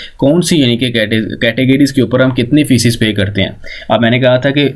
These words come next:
जो Amazon की फीसिस होती हैं वो basically categories के ऊपर depend करती हैं। अब कुछ के लोगों के question है कि सर हमें कित-, कैसे पता चलेगा कि हमारी जो category है उसकी fees कितनी है,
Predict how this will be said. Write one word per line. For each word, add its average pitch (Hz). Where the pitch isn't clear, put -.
जो 127
Amazon 131
की 160
फीसिस 123
होती 120
हैं 131
वो 120
basically 123
categories 120
के 120
ऊपर 104
depend 104
करती 98
हैं। 90
अब 110
कुछ 127
के 143
लोगों 117
के 127
question 120
है 123
कि 127
सर 131
हमें 175
कित-, 156
कैसे 131
पता 123
चलेगा 120
कि 135
हमारी 117
जो 123
category 113
है 120
उसकी 110
fees 110
कितनी 101
है, 95